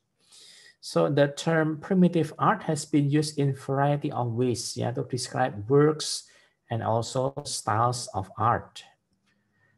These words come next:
<clears throat> And then this term is actually used to describe the early period within the development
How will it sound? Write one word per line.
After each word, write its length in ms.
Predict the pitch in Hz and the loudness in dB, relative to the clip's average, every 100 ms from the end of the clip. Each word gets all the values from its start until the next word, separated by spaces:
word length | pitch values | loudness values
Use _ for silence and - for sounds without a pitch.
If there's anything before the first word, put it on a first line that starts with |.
| _ - _ - | _ -20 _ -4
<clears throat> 80 | - - - 165 104 - - - _ _ _ - | -2 -2 2 4 4 -4 -20 -20 _ _ _ 0
And 160 | 143 | 4
then 300 | 147 147 151 | 6 6 4
this 320 | 139 220 - - | 2 2 0 -2
term 380 | 156 151 220 | 2 4 2
is 160 | 160 143 | -2 -2
actually 400 | 143 147 - 160 | -4 -2 0 0
used 340 | 156 151 185 185 | 2 4 2 0
to 80 | |
describe 640 | 165 143 135 - 147 147 151 - - | 0 0 -2 -2 2 2 0 -14 -6
the 260 | 127 139 - | -2 -2 0
early 400 | 175 202 196 208 | 2 4 4 0
period 720 | 208 - - 226 190 113 117 - _ | -4 -12 -6 -2 0 2 0 -2 _
within 400 | 131 131 143 156 | -2 0 0 0
the 80 | 143 | 0
development 960 | - 135 - 151 147 143 123 123 165 | -4 -10 -2 2 2 2 0 0 0